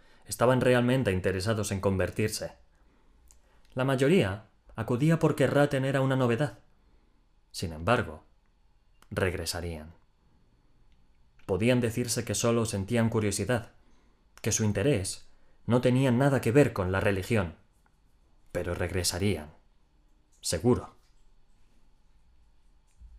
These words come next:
Cuando el Shuderet se hiciera más popular en CAE, la gente de estas primeras reuniones se sentiría importante por asociación. Alardearían de haber descubierto al Shuderet mucho antes que sus vecinos,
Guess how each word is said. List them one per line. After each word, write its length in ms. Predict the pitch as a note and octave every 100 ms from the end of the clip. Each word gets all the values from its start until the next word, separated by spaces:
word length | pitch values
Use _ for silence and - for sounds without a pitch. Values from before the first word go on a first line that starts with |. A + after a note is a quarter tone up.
| -
Cuando 300 | - G#2+ F#2
el 80 | E2+
Shuderet 440 | - B2 B2 B2 A#2+
se 160 | G2+
hiciera 280 | F2 G#2+ G#2+
más 200 | G2+ A2
popular 400 | - G#2+ G#2 A2
en 120 | F#2+
CAE, 360 | F#2 G#2 D#2 - - - - - - -
la 160 | D2+
gente 380 | - B2 B2+ B2+
de 180 | A#2 B2+
estas 220 | B2 A#2
primeras 540 | - G2+ G#2 A#2 A2+ G#2+
reuniones 720 | G2+ F#2 A2 F#2 E2 - - _ _ -
se 140 | -
sentiría 420 | B2 A#2 A#2+ C#3
importante 580 | D#3 D#3 C3 C#3 D3 -
por 160 | F#2+ F2
asociación. 640 | F2 F#2+ F#2+ - F#2 D#2 - _ _ _ _ _ _ -
Alardearían 840 | F#2+ F2+ F2 F#2 E2 G2+ A#2+ G2
de 60 | F2+
haber 220 | G2 G2+
descubierto 580 | G#2 - F#2+ G#2+ G#2 G2+
al 80 |
Shuderet 540 | F2+ - G#2 F#2+ G#2+ G#2
mucho 340 | G#2 A2+ G2+
antes 320 | A#2 A#2 F2+
que 80 | -
sus 220 | G2 F#2+
vecinos, 600 | G2 F#2 A#2+ E2+ - -